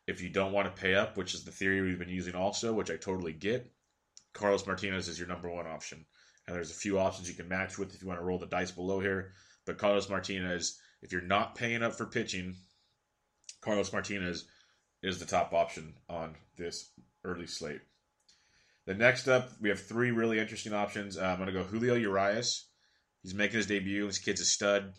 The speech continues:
Uh, on the, the latest Around the Bases with Bubba and Mo, episode nine. Please check it out.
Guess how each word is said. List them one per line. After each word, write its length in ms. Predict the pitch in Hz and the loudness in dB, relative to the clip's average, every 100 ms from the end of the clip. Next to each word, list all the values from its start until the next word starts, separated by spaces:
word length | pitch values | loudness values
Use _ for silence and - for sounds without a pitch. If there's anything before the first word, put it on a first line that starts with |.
| _ - | _ -4
Uh, 300 | 87 85 85 | -2 0 0
on 120 | 90 | -2
the, 160 | 90 90 90 | -4 -6 -6
the 100 | 95 | -2
latest 460 | 90 98 101 92 - | 0 0 0 -2 -2
Around 260 | 92 95 | 0 0
the 60 | 95 | 0
Bases 360 | 90 95 92 90 | 0 0 0 -2
with 140 | 90 | 0
Bubba 300 | 98 92 95 | 0 2 0
and 100 | 92 | 0
Mo, 160 | 95 95 | 0 0
episode 540 | 92 95 95 95 90 | -2 -2 0 0 0
nine. 260 | 95 98 95 | 0 0 -2
Please 160 | 98 90 | -6 -6
check 280 | - 98 95 | -2 -2 0
it 60 | |
out. 360 | 90 98 98 | 2 4 2